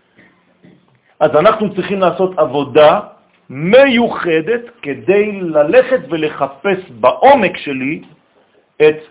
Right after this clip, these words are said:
השמחה הזאת. וזאת עבודה של יום יום שנאמר, "עבדו את השם בשמחה."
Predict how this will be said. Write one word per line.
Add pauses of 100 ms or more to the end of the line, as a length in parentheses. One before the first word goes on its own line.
השמחה
הזאת. (520)
וזאת
עבודה
של
יום
יום
שנאמר,
"עבדו
את
השם
בשמחה."